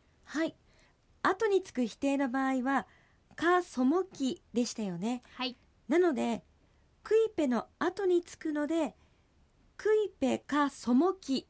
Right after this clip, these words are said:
Speaker 1: でしょうか？
Speaker 2: その通りです。それでは例題二です。札幌うんめのこくね。私は札幌の女ですを否定して、私は札幌の女ではない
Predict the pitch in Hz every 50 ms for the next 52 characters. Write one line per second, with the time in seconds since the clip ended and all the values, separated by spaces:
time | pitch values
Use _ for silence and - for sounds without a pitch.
0 | _ - 240 208 - 220 - - - - - _ _ _ _ _ _ _ _ _
1 | _ _ - - 233 233 254 269 269 - 285 285 294 254 240 208 202 196 196 -
2 | - - - - _ _ _ _ _ - - 254 269 269 269 269 294 285 269 226
3 | 208 - - _ 220 226 247 254 226 262 262 269 254 240 254 269 254 233 202 196
4 | 220 - - - _ _ _ _ _ _ _ _ _ _ - - _ _ _ _
5 | _ - - - 277 285 302 302 - 285 262 254 247 240 233 226 220 214 - -
6 | 208 208 220 240 262 262 262 - 247 240 - - 220 214 214 220 226 240 254 277
7 | 311 - _ _ - _ _ _ _ - - - - _ - - - - _ -
8 | - - - - - 233 208 214 247 247 254 - - 262 254 254 262 254 - -
9 | - - 226 220 - 254 254 262 269 269 262 262 262 254 254 254 254 262 269 269
10 | 247 220 208 208 - - - - - 208 202 - - - 208 202 208 208 - -
11 | - 214 202 202 202 - - - - - - - - - - - - _ _ _
12 | _ _ _ _ _ _ _ - 208 202 240 254 247 - 269 254 254 247 254 -
13 | - - - 220 214 - _ - 262 262 269 254 254 254 254 254 254 262 269 269
14 | 262 262 240 226 214 208 214 226 247 247 - -